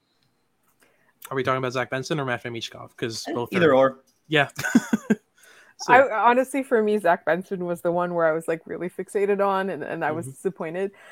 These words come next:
Speaker 3: I, I wanna stay on Raven, if, if Raven Di-, Steinbacher,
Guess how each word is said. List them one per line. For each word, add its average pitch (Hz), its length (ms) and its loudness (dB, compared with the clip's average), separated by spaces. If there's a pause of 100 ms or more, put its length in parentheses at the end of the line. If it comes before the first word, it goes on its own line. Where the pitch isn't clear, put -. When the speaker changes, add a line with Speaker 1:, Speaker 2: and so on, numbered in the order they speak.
(140)
Speaker 3:
I, 202 160 6
I 214 140 4
wanna 226 260 4
stay 202 260 2
on 185 200 0
Raven, 170 520 -8
if, 180 220 -2 (100)
if - 240 -8
Raven 160 260 -2
Di-, - 220 -4
Steinbacher, 165 760 -2